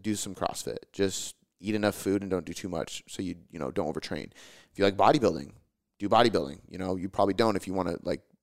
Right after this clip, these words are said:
not build any muscle. And she didn't say that, so who knows if that's the case. But essentially, I think it's more about fun, enjoyment, and adherence at that point than anything else.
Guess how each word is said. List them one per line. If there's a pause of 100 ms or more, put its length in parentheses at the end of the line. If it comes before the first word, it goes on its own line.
not
build
any
muscle.
And
she
didn't
say
that,
so
who
knows
if
that's
the
case.
But (520)
essentially,
I
think
it's
more
about (520)
fun,
enjoyment,
and
adherence
at
that
point
than
anything
else.